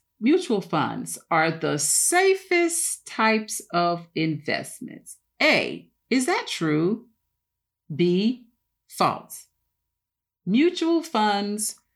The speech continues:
are the safest types of investments.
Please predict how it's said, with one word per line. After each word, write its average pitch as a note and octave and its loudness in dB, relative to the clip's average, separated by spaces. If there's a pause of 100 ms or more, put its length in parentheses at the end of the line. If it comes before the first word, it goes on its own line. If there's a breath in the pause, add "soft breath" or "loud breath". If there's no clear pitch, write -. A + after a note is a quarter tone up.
(260)
are D#3+ 2
the C#3+ -4
safest B3+ -2
types F3+ -2 (140)
of D#3 0 (240)
investments. - -4